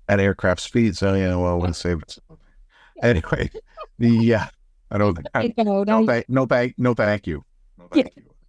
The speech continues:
Speaker 1: I,
Speaker 2: I'd
Speaker 1: I
Speaker 2: like to not, not die. <laughs>
Speaker 1: Um, anyway, yeah, I, I mean, this is not the ridiculous driver of the week. This is, uh, ridiculously stupid driver, and,
Speaker 2: But
Speaker 1: uh,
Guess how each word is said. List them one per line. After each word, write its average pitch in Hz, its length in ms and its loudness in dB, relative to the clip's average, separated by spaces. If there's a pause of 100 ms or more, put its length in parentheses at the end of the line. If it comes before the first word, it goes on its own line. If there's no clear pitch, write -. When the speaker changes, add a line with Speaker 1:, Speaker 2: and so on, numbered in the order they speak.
(180)
Speaker 1:
I, 170 160 -6
Speaker 2:
I'd 208 160 0
Speaker 1:
I - 60 -2
Speaker 2:
like 262 120 0
to 254 120 -8
not, 190 500 -2 (340)
not 202 280 0
die. 185 480 0 (320)
<laughs> 320 100 2 (1500)
Speaker 1:
Um, 98 460 0
anyway, 113 300 0
yeah, 110 380 0
I, 104 200 -2
I 101 120 -2
mean, 101 180 2
this 104 180 -4
is 107 80 -4
not 117 200 0
the 113 60 -2
ridiculous 98 440 -2
driver 90 360 0
of 82 40 0
the 85 80 -2
week. 90 280 -2
This 87 200 -4
is, 85 160 -6 (100)
uh, 85 360 -2
ridiculously 98 640 -2
stupid 101 360 -2
driver, 87 520 0
and, 85 420 -2
Speaker 2:
But 92 120 -4
Speaker 1:
uh, 82 300 -2